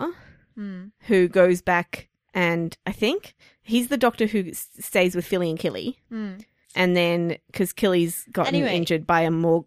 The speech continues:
Speaker 2: Morgul blade.
Speaker 1: Yeah, oh, I need that.
Speaker 2: Um,
Speaker 1: What I need is that Tumblr thing that explains who all the dwarves are.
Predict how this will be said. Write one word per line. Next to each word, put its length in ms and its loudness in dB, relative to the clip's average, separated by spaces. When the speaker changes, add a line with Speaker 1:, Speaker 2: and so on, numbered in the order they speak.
Speaker 2:
Morgul 440 0
blade. 280 -2
Speaker 1:
Yeah, 300 -12
oh, 320 -10
I 80 -10
need 200 -8
that. 380 -10
Speaker 2:
Um, 280 6
Speaker 1:
What 80 4
I 100 4
need 260 -2
is 120 -8
that 180 -12
Tumblr 360 -8
thing 180 -12
that 180 -14
explains 380 -12
who 100 -12
all 80 -8
the 100 -10
dwarves 420 -6
are. 140 -8